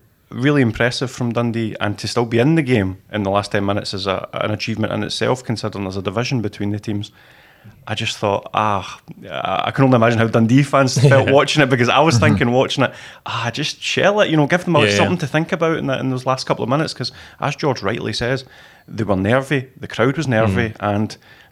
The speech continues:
Speaker 1: you know, there might have been something there, just a wee drop, uh, you know, ball dropping nicely, a wee, a wee half chance. You, you just never know.
Speaker 2: Well, Gary Bowyer pretty much said that after the game. He was disappointed,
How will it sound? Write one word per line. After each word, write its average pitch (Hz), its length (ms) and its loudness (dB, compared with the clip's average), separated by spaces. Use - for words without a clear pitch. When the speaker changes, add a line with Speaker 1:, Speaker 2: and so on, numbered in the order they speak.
Speaker 1:
you 117 160 -10
know, 135 100 -8
there 127 80 -6
might 139 140 -2
have 143 80 -6
been 131 100 -6
something 131 280 -4
there, 123 200 -2
just - 180 -10
a 123 40 -4
wee 120 160 -6
drop, 123 280 -6
uh, 120 200 -8
you 117 60 -8
know, 117 180 -6
ball 120 240 -4
dropping 117 280 -4
nicely, 117 500 -4
a 113 140 -6
wee, 113 240 -8
a - 60 -10
wee 113 120 -6
half 110 260 -10
chance. 110 440 -8
You, 113 120 -12
you 117 80 -12
just - 180 -12
never 110 180 -6
know. 110 120 -2
Speaker 2:
Well, 117 140 -4
Gary 151 200 2
Bowyer 107 300 4
pretty 104 180 -2
much 98 200 -2
said 120 240 0
that 113 320 -2
after 107 280 -8
the 101 60 -4
game. 120 140 -2
He 127 100 0
was 131 180 -4
disappointed, 131 580 -6